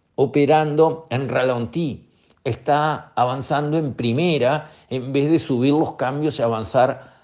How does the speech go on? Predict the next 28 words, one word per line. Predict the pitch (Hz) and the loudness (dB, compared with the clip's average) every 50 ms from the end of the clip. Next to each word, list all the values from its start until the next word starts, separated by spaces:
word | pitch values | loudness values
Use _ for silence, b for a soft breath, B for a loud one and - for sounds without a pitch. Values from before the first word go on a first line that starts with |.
| B B | B B
a | B 95 117 - - | B 0 0 0 2
toda | - 135 127 131 127 120 113 | 2 4 4 6 6 6 6
velocidad. | 110 104 98 101 92 - - 95 90 82 71 - - - _ _ _ b b b b b b _ | 4 2 0 -2 -6 -6 -6 -6 -6 -6 -8 -10 -16 -20 _ _ _ b b b b b b _
Todos | - 254 269 277 247 247 | 2 4 4 4 4 4
estos | - 196 - - 180 147 - - - _ _ _ | 2 -2 0 0 -2 -2 -2 -4 -20 _ _ _
temas | - 233 220 175 113 90 85 85 87 - - - _ _ _ _ _ _ _ _ | 4 6 6 6 4 2 -6 -10 -12 -14 -18 -20 _ _ _ _ _ _ _ _
forman | _ - 175 208 214 214 202 180 156 - - | _ -2 0 2 2 2 2 2 0 0 2
parte | - 202 196 160 123 - - - - _ _ _ _ _ _ _ _ - | 4 4 4 4 0 -6 -12 -16 -16 _ _ _ _ _ _ _ _ -2
de | - 143 | 0 4
la | 139 147 147 | 4 4 4
realidad | 147 156 156 151 143 143 151 151 156 170 180 156 123 92 - - _ _ - | 4 4 2 4 4 2 4 4 6 6 6 4 2 -2 -8 -16 _ _ -12
maniatada | - 120 127 131 143 143 135 120 - - 175 190 170 139 107 87 85 - | -6 -6 -4 -2 -2 -2 -4 -2 0 4 4 4 4 2 -2 -4 -8 -6
que | - 117 104 | -8 -8 -4
tiene | - 147 156 147 147 139 | 0 0 0 2 2 0
nuestra | 127 120 117 113 117 104 107 | 0 0 -2 -2 -2 -4 -6
economía, | 101 - 104 104 107 104 104 90 90 87 - - _ _ _ _ _ _ _ _ _ _ _ _ _ _ - | -6 -6 -6 -6 -4 -4 -6 -8 -10 -12 -14 -16 _ _ _ _ _ _ _ _ _ _ _ _ _ _ 0
que | - 165 165 151 - - - - _ _ _ _ _ _ _ _ _ _ _ - | 2 2 2 2 0 -6 -12 -20 _ _ _ _ _ _ _ _ _ _ _ 2
como | 156 147 160 170 | 2 2 4 2
resultado | 175 151 160 - - 170 160 143 - 214 220 220 196 180 170 | 2 2 0 2 2 2 2 4 4 4 4 6 4 4 2
de | 165 - | 2 4
todo | 196 190 175 180 190 | 4 6 6 6 4
esto | 190 185 - 143 113 | 2 0 -4 -8 -8
que | 110 | -10
estamos | 107 - - 139 147 147 135 - | -10 -4 -4 -4 -2 -4 -4 -2
hablando, | 147 120 135 151 156 165 170 160 160 - | -2 -2 0 0 0 0 0 -4 -4 -4
crece | - 151 180 175 - 175 | -2 -2 -2 -2 -2 -2
muy | 165 160 180 180 | -2 -2 -2 -4
poco. | 175 - 190 208 208 - - - - _ | -4 0 0 0 0 0 -4 -14 -16 _